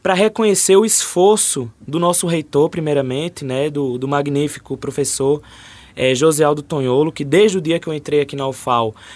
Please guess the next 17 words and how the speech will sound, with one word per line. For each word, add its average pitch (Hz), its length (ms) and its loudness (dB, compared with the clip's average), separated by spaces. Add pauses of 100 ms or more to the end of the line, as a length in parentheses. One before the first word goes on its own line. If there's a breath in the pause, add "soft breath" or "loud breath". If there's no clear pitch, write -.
não 196 240 4
deixou 185 360 2
de 165 80 -4
me 160 100 -6
dar 143 140 0
apoio, 160 480 2
não 196 160 0
deixou 190 260 0
de 165 80 -6
me 160 80 -6
dar 160 160 0
suporte. 151 760 -2 (720 loud breath)
É, 143 140 2
reconhecer 196 640 2
também 175 560 0
os 180 180 -2
esforços 202 960 0